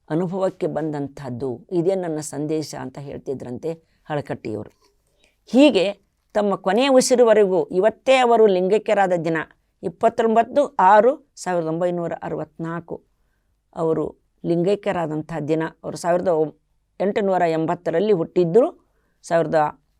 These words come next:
ಒಂಬೈನೂರ ಅರವತ್ನಾಲ್ಕರಲ್ಲಿ ಅವರು ಲಿಂಗೈಕ್ಯರಾಗಿದ್ದು.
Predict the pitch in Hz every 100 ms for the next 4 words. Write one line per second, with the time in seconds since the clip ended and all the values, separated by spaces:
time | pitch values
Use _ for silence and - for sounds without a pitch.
0 | _ - 175 175 185 170 160 156 _ _
1 | _ _ _ _ _ _ _ _ _ -
2 | - 165 165 - 165 170 185 170 156 143
3 | 143 147 165 170 165 135 131 135